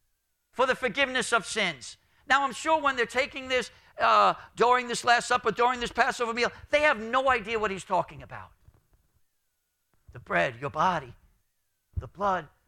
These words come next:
the wine, your blood. What, what's going on? It's still, it was beyond the comprehension of each and every one sitting around that table. But yet Jesus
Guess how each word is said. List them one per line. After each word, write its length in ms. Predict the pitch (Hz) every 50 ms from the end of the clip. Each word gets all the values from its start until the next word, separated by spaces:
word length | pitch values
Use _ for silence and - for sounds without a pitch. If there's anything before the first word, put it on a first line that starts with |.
| _
the 100 | - 151 - _ -
wine, 340 | 151 190 208 202 190 170 160
your 120 | 151 156
blood. 320 | 147 - 180 220 196 170 - - _ _ - - - - _ - - _ - -
What, 260 | 214 233 247 - -
what's 220 | 214 262 240 - -
going 280 | 247 247 247 247 240
on? 300 | 247 240 240 214 185 175 - -
It's 200 | 196 190 185 -
still, 220 | - - 240 208 - - - _ -
it 120 | - 233 233
was 160 | 240 226 170
beyond 480 | - 220 220 226 233 247 269 285 294 302
the 60 | 285
comprehension 1120 | - - 233 262 262 - - 226 226 180 - 233 247 226 190 - - 156 139 131 131 139 _ _ _ _ _ _ _ _ _ _ _ _ _ _ _ _ _ _ _ _ _ _ _ _ _ _
of 120 | - 120 - -
each 200 | 180 165 - -
and 100 | 185 175
every 160 | 175 160 175
one 300 | 165 156 160 147 131 127 123 _ _ _ _ _ _ _ _ _ _ _
sitting 280 | - - - 175 170 160
around 300 | 156 147 147 147 147 139
that 160 | 135 139 127
table. 400 | - - 143 131 127 - 98 90 _ _ _ _ _ _ _ _ _ _ _ _ _ _ _ -
But 160 | 165 190 196
yet 180 | 202 226 220 -
Jesus 400 | - 220 247 220 196 220 -